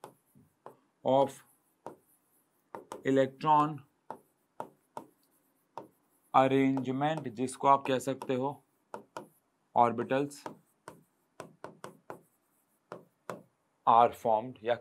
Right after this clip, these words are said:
can be formed। और वो दो ऑर्बिटल्स कौन कौन से होते हैं?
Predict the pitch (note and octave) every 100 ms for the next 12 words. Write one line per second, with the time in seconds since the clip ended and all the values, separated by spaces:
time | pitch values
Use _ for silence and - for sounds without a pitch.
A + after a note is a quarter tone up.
0 | - B2 B2 B2 B2 A2+ A2 C3 B2 _
1 | _ _ - - _ _ _ - - _
2 | _ _ - - _ _ - - _ _
3 | - - _ _ _ - - _ - -
4 | _ _ _ _ - - _ _ _ -
5 | - C#3+ D3+ D#3 E3 C#3 F#3+ E3 D3+ D3
6 | D#3+ D#3+ - D3 D3+ C#3 D3+ C3 C#3+ A#2
7 | C3+ D3